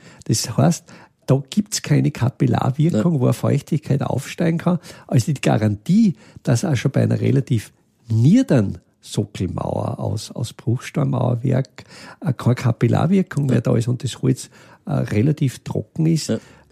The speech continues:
Speaker 2: Und es zieht ja trotzdem die Luft durch, oder? Weil ja Fugen sind, oder ist, gibt's da keinen, keinen Luftaustausch zwischen außen und dann dem
Speaker 1: Den,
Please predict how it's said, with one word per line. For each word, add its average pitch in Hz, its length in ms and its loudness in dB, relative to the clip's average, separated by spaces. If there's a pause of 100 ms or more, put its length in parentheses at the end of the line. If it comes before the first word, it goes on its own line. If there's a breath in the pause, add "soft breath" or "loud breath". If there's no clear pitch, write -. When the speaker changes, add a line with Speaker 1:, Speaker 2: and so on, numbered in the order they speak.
(160)
Speaker 2:
Und 113 120 0
es 104 100 -2
zieht 120 240 0
ja 117 80 2
trotzdem 120 480 0
die 120 80 0
Luft 127 420 0
durch, 101 220 0
oder? 107 260 2
Weil 104 180 2
ja 110 300 2
Fugen 120 440 -2
sind, 104 420 -2
oder 117 300 2
ist, 110 340 -2
gibt's 110 220 -2
da 113 80 0
keinen, 101 580 -2
keinen 104 220 0
Luftaustausch 101 960 -2
zwischen 98 340 -4
außen 98 440 -4
und 98 200 -6
dann 98 120 -2
dem 98 100 0
Speaker 1:
Den, 113 160 2